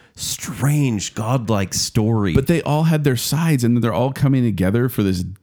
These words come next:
Speaker 2: dumb reason.
Speaker 1: Well, it makes sense because the real villain in the story is this Black Clover organization who watched and killed these people when they wanted to.
Speaker 2: Which
Speaker 1: And
Speaker 2: I've
Speaker 1: they had the power.
Speaker 2: Uh, point of order here for me. Just
Speaker 1: Sure.
Speaker 2: my personal opinion.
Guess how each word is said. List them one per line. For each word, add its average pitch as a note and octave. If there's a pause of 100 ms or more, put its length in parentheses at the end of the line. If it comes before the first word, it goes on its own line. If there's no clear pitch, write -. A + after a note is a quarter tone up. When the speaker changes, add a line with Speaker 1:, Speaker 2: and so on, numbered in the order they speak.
(140)
Speaker 2:
dumb B2+
reason. A2+
Speaker 1:
Well, B2+
it B2+
makes A#2+
sense A3+
because -
the G#3+
real C#3+ (120)
villain C3
in G#2
the F#2
story E3
is G#2
this G2
Black F#2+
Clover G2
organization G2+ (260)
who C3
watched A#2+
and A#2
killed D3
these D3+
people - (160)
when F2+
they F2+
wanted D#2+
to. D2+
Speaker 2:
Which D3+
Speaker 1:
And A2
Speaker 2:
I've D#3+
Speaker 1:
they C#3+
had B2
the A2+
power. E2+ (160)
Speaker 2:
Uh, - (160)
point E3
of A#2
order F2
here E2
for F#2
me. D#2+
Just A2+
Speaker 1:
Sure. F#2
Speaker 2:
my C3
personal A2+
opinion. D#2